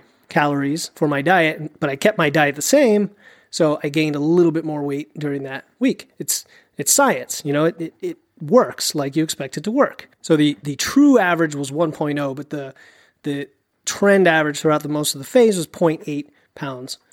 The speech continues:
a week. By the way, I tracked all of this using MacroFactor.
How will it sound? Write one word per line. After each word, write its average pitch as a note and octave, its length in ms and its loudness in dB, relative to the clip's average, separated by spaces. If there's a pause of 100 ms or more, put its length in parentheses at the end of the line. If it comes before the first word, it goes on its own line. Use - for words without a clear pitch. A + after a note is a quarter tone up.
(280)
a F3+ 60 0
week. B3 300 -4 (300)
By F3 120 2
the G3+ 80 6
way, F3 260 4
I D#3 100 -2
tracked G#3 600 2
all F#3+ 240 6
of D3+ 100 2
this C#3+ 300 -4
using D#3 680 2 (400)
MacroFactor. D#3 920 0